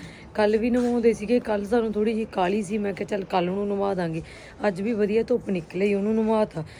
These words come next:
ਨਵਾਉਣ ਲੱਗਿਆ ਬੜਾ ਚੀਕ ਚੰਗਿਆੜਾ ਪਾਉਂਦਾ ਉਹ, ਪੁੱਛੋ ਨਾ, ਬਾਹਲਾ ਚੀਕ ਚੰਗਿਆੜਾ ਪਾਉਂਦਾ। ਸ਼ਾਇਦ ਸਾਰੇ ਜਵਾਕ ਹੀ ਪਾਉਂਦੇ ਹੋਣ।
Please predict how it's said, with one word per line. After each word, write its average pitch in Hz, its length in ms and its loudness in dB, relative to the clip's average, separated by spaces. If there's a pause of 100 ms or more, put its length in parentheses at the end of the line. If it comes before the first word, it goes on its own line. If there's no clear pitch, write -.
(240)
ਨਵਾਉਣ 220 340 2
ਲੱਗਿਆ 190 280 2
ਬੜਾ 165 380 0
ਚੀਕ 196 340 -6
ਚੰਗਿਆੜਾ 175 460 -2
ਪਾਉਂਦਾ 147 340 -6
ਉਹ, 131 120 -12 (420)
ਪੁੱਛੋ 226 520 0
ਨਾ, 156 240 -4 (160)
ਬਾਹਲਾ 214 260 4
ਚੀਕ 226 260 -4
ਚੰਗਿਆੜਾ 185 400 -4
ਪਾਉਂਦਾ। 151 280 -8 (400)
ਸ਼ਾਇਦ 196 200 -2
ਸਾਰੇ 165 340 -4
ਜਵਾਕ 190 260 -2
ਹੀ 185 120 -4
ਪਾਉਂਦੇ 165 360 -4
ਹੋਣ। 165 220 -6